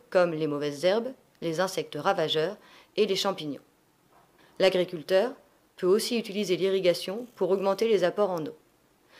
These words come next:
Tout ce que l'agriculteur fait entrer dans l'agrosystème, les engrais, les pesticides, l'eau, est appelé intrant. Pour conclure, nous avons pu voir que l'écosystème naturel présente une biodiversité importante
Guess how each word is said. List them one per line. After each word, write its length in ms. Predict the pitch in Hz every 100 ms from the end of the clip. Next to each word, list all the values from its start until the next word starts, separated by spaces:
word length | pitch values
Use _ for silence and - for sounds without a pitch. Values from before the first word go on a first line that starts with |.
| - _
Tout 140 | 320
ce 140 | 330 214
que 140 | 208
l'agriculteur 760 | 190 202 214 214 - 160 143 -
fait 220 | 165 190
entrer 240 | 226 220
dans 100 | 143
l'agrosystème, 760 | 156 202 202 - 156 - 156 214 - _ _ -
les 160 | 139
engrais, 360 | 147 165 202 220 -
les 80 | 165
pesticides, 680 | 151 147 - 180 233 240 240 _
l'eau, 320 | - 175 220 - _ _ _ -
est 160 | 160
appelé 420 | 214 208 185 208 - -
intrant. 340 | 190 - 135 - _ _ _ _ _ _ _ _ _ _ _ _ _
Pour 160 | 294 294
conclure, 480 | 220 - 185 196 - - -
nous 180 | 185 202
avons 200 | 208 220
pu 140 | 220
voir 340 | 185 214 233
que 180 | - 151 - _ _ -
l'écosystème 640 | 190 220 247 247 240 220
naturel 480 | 202 190 180 180 214
présente 380 | 220 190 202 208
une 120 | 180
biodiversité 680 | 165 208 208 190 185 185 165
importante 580 | 180 180 - 151 143